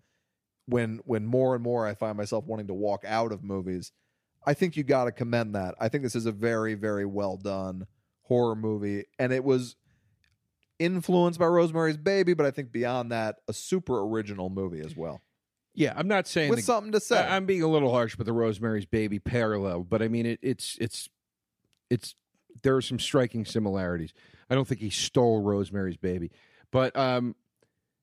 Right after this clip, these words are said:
Speaker 1: No more than many other demon possession movies have.
Speaker 2: Sure, and it's, you know, the whole, yeah, I, yeah. So that's fair. That's fair. The, um, um, I,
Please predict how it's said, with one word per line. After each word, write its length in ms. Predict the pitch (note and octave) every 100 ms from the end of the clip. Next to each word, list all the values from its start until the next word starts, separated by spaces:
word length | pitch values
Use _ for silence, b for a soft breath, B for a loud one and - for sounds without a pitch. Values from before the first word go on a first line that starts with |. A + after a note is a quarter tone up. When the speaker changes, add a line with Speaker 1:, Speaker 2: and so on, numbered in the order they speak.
| _ -
Speaker 1:
No 200 | E3+ D3
more 240 | A#2+ G2+
than 200 | F#2+ E2 G2+
many 340 | A2 A2 G2
other 240 | G2 F2
demon 360 | D#2+ F#2+ F#2+ F2
possession 420 | F#2 F#2 E2+ D#2
movies 240 | D#2 A#1 -
have. 180 | F2 - -
Speaker 2:
Sure, 540 | - - D#3+ F#2 - - -
and 200 | C#3+ C#3
it's, 240 | C3+ -
you 100 | D#3
know, 320 | B2 A2 G#2+
the 140 | G#2 A2+
whole, 260 | B2 A#2 -
yeah, 180 | B2 B2
I, 80 | C3
yeah. 220 | D3 F#2
So 160 | - E3+
that's 160 | E3
fair. 320 | - F#2+ C#2 -
That's 200 | C3 -
fair. 240 | - D2 - b b b
The, 180 | C3 C#3
um, 380 | C3+ C3 B2+ A2 _ _ _ _ _ _ _ _ _ _ _ b b b b b -
um, 460 | A#2+ C3 B2+ B2+ B2 -
I, 120 | B2